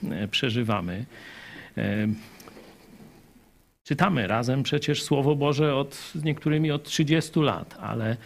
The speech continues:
mam nadzieję, że każdy z was doświadczył, e, tego, e, co czytamy na przykład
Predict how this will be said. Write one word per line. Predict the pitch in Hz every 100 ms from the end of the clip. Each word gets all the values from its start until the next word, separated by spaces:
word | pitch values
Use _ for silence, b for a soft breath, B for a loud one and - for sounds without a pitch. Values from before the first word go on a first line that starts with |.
| B B B B
mam | - 123
nadzieję, | 131 123 127 123 120
że | 117 117 113 B B B B
każdy | - 123 139 147
z | 120
was | 113 110 - - -
doświadczył, | 143 123 - 147 143 - - 101 101 131 B B B B -
e, | 90 101
tego, | - 151 117 101 117 147 - - -
e, | 214 -
co | 110 - 107 101 98 107
czytamy | - 117 117 123
na | 120
przykład | - - - 107 110